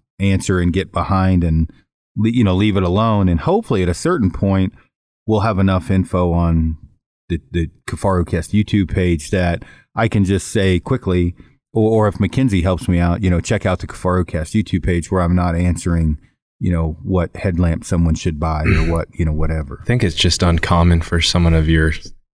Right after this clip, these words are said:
Speaker 2: stature, I suppose, I guess you'd say,
Speaker 1: He said
Speaker 2: to,
Speaker 1: stature.
Speaker 2: to engage everyone. I think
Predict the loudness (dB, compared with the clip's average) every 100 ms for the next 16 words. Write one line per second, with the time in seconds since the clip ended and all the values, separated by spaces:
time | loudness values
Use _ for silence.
0 | _ _ _ -2 -2 0 2 2 0 -2
1 | 0 2 2 0 2 0 0 -4 0 2
2 | 2 2 0 2 2 0 -6 -12 -12 -2
3 | 0 4 4 4 2 2 2 0 -2 _
4 | _ _ -2 2 4 4 4 2 -4 _
5 | _ _ _ _ -4 -2 0 0 -2